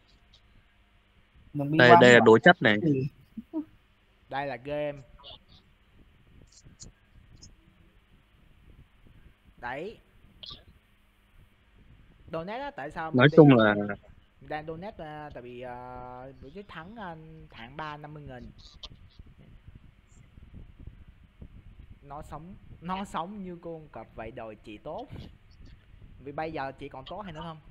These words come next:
Speaker 1: Chứ không, bà đó bị
Speaker 2: Ờ.
Speaker 1: giải nai lắm, theo tôi nhìn nhận
Speaker 2: Nói
Speaker 1: diện
Speaker 2: chung
Speaker 1: tích.
Speaker 2: là cái drama này nó không như drama trước của Mikaruki, tức là tôi cũng có sâu y hệt như này, nhưng mà
Speaker 3: Đây là chuyện
Speaker 2: tôi biết
Speaker 3: buồn.
Speaker 2: khác biệt ở chỗ nào không? Tức là bà kia nó bắt sâu lại từ đầu đến cuối, mặc dù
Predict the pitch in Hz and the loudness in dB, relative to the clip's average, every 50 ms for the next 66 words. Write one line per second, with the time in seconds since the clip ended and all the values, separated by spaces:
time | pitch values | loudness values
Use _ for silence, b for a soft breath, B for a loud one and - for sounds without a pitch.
0 | - - - - - - - - - - - - - - _ - - - - - | -20 -20 -20 -20 -20 -20 -20 -20 -20 -20 -20 -20 -20 -20 _ -20 -20 -20 -20 -20
1 | - - - - - - - - - 220 202 180 156 143 175 220 135 131 127 117 | -20 -20 -20 -20 -20 -20 -10 -2 2 4 8 12 12 12 12 12 12 12 12 10
2 | 196 214 208 196 190 190 185 196 226 294 294 - - 202 185 - 196 196 190 190 | 10 6 6 6 6 8 8 8 6 4 2 0 0 0 4 6 8 8 8 8
3 | 180 170 165 160 147 131 127 131 139 135 160 151 143 135 127 127 123 120 120 120 | 6 4 4 6 6 10 10 12 12 12 12 12 12 12 12 12 10 10 10 8
4 | 113 - 156 151 151 147 139 139 135 139 135 131 131 120 110 113 - - - 139 | 8 8 8 10 10 8 8 8 6 6 6 6 6 4 4 2 0 -2 -2 0
5 | 135 135 135 127 135 139 131 131 127 120 120 - - - - - 101 - - 107 | 2 2 2 4 6 6 6 8 6 4 6 4 2 2 2 0 -4 -4 0 0
6 | 117 - - 120 117 117 110 110 131 127 123 120 117 - 151 156 139 120 - - | 2 6 6 6 6 6 4 4 4 6 6 6 4 6 8 10 10 10 8 6
7 | - - 139 135 127 143 147 147 160 151 - - 147 139 127 160 135 135 117 101 | 8 10 10 10 10 8 6 8 6 8 10 10 8 10 10 8 8 8 8 8
8 | 120 123 127 120 117 117 123 117 110 107 104 - 156 156 151 147 143 135 131 131 | 8 8 8 8 8 8 6 4 6 4 2 2 -2 -8 -6 -6 -6 -8 -8 -10
9 | - - 143 139 143 139 139 160 170 - - 180 185 180 165 127 117 - - - | -12 -14 -14 0 6 8 8 8 8 8 6 6 8 8 6 4 4 2 6 8
10 | 156 127 123 131 143 - - - - - - - - - - 151 165 147 131 131 | 8 8 8 6 2 -4 -12 -20 -20 -20 -20 -20 -16 -2 4 8 8 10 10 10
11 | 120 120 120 - - 156 151 147 131 139 147 - - 196 - - - - 185 165 | 10 10 8 8 8 10 10 10 8 6 2 4 4 4 4 4 4 8 10 10
12 | 151 151 143 - 147 135 139 - 127 123 123 117 117 117 113 117 - 131 127 123 | 10 10 8 6 4 2 4 4 4 8 10 10 10 8 6 4 4 8 8 8
13 | 147 165 - 139 113 117 117 | 8 8 6 4 4 6 6